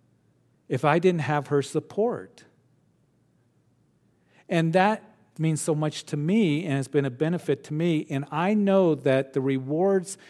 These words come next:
that are gonna be given to me because of anything that I've done for the Lord here, that she's gonna share in with the spoils, and great will be her reward. You see what I'm saying? Because she has allowed me to be here, and she's ministered. She's taught children's ministry.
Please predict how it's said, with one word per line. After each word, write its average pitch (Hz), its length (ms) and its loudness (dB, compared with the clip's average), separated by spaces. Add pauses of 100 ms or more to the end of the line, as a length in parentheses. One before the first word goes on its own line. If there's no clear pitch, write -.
(180)
that 147 100 2
are 147 60 2
gonna 147 160 -2
be 139 100 -2
given 160 300 0 (220)
to 151 120 0
me 139 520 0 (240)
because 139 440 2 (240)
of 135 360 -2
anything 175 380 0
that 156 120 4
I've 151 160 0
done 151 220 -2
for 143 180 -2
the 143 60 0
Lord 139 260 0
here, 131 400 2 (200)
that 131 80 0
she's 156 220 -4
gonna 147 200 -2
share 139 280 0
in 135 140 -2
with 127 140 -4
the 120 100 -4
spoils, 123 480 -2
and 120 100 -6
great 147 240 2
will 147 120 0
be 131 200 -2
her 127 160 0
reward. 107 540 -6 (460)
You 135 100 -2
see 175 180 2
what 175 140 2
I'm 151 100 -2
saying? 156 540 -4 (880)
Because 147 220 2
she 175 100 2
has 160 160 2
allowed 156 500 4
me 127 380 -4 (220)
to 143 100 2
be 156 300 2
here, 127 340 0
and 139 260 -4
she's 208 360 -2
ministered. 151 480 -2
She's 120 260 -4
taught 123 540 -4
children's 185 420 -2
ministry. 185 600 0